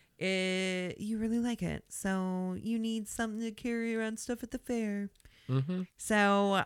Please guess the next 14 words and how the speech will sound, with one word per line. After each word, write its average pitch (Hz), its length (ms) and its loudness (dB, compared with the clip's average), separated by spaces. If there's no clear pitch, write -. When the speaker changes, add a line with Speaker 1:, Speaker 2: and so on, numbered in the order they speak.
Speaker 1:
uh, 185 260 4
it's 196 160 0
a 214 60 0
beautiful 202 600 0
camel 185 500 0
cognac 190 640 0
color, 180 680 0
and 156 640 -2
it's 196 300 0
a 196 80 2
little 233 220 -2
bit 277 220 2
bigger 240 480 2
backpack 381 760 -2